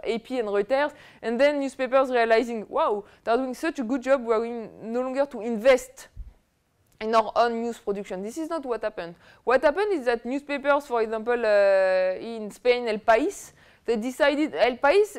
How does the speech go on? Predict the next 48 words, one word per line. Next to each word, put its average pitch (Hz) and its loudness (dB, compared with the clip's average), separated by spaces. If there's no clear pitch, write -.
they 247 -4
more 269 4
or - 4
less 294 4
reduced 254 -2
the 302 -6
size 277 0
of 254 -6
the 247 -6
newsroom 233 -8
by 214 0
one 233 0
third. 185 -2
They 233 -4
decided 285 0
to 277 -4
shut 277 -2
down 254 2
a - 0
lot 254 2
of 226 -8
bureaux 240 0
abroad 214 0
they 208 0
had, - 0
and 214 -4
then 330 2
they 311 2
have 330 4
to 294 2
rely 285 4
more 311 4
on 254 -2
Reuters. 240 -2
But 220 -2
the 247 -2
fact 359 6
that 320 0
Reuters 285 0
or 269 0
A 233 4
P 285 -2
is 196 -8
there, 269 2
it's 220 -2
a 233 -4
good 240 -2
news. 269 -2